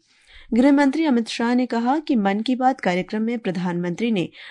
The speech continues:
डिजिटल अरेस्ट के खतरे से समाज को जागरूक किया।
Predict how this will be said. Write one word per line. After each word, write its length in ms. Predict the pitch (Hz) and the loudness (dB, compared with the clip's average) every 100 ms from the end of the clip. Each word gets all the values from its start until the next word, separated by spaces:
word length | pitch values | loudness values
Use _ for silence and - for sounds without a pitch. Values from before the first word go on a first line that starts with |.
| - | -4
डिजिटल 400 | 196 214 233 247 - | 0 2 2 0 2
अरेस्ट 320 | 185 214 - | 0 0 -4
के 140 | - | -4
खतरे 360 | 208 - 202 190 | -4 -4 -4 -4
से 220 | 190 226 | -2 -4
समाज 440 | 214 175 180 196 - | -2 -2 -2 -4 -4
को 160 | 196 | -2
जागरूक 420 | 180 165 160 175 | 0 -2 -2 -6
किया। 260 | - 165 175 | -4 -4 -4